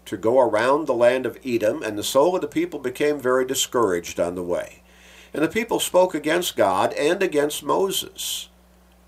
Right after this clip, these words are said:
Now, they had spoken against Moses a number of times, against Moses and Aaron while Aaron was still alive.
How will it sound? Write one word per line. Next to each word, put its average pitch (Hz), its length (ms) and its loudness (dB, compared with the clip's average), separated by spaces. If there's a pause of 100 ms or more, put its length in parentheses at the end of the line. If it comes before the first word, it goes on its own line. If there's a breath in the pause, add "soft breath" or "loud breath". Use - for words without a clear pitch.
Now, 101 100 -6
they - 100 -4
had 117 100 -4
spoken - 360 -2
against - 320 -4
Moses - 1000 -4
a - 60 -8
number 120 400 -2
of - 100 -12
times, - 720 -12
against 117 360 -6
Moses 147 480 -2
and 131 280 -4
Aaron 143 520 0
while 95 240 -6
Aaron 117 320 0
was 101 140 -4
still 117 260 -2
alive. 113 580 0